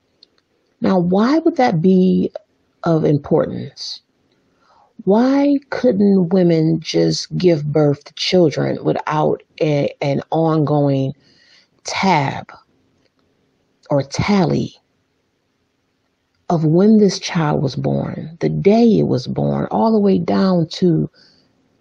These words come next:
the second the child exited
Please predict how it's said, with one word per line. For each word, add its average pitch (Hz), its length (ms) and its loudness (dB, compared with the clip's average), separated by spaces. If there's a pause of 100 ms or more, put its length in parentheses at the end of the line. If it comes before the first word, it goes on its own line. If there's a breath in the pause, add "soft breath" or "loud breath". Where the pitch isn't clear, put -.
(880)
the - 60 -12
second - 640 -4 (360)
the 151 60 -4
child - 520 -4 (100)
exited - 520 -6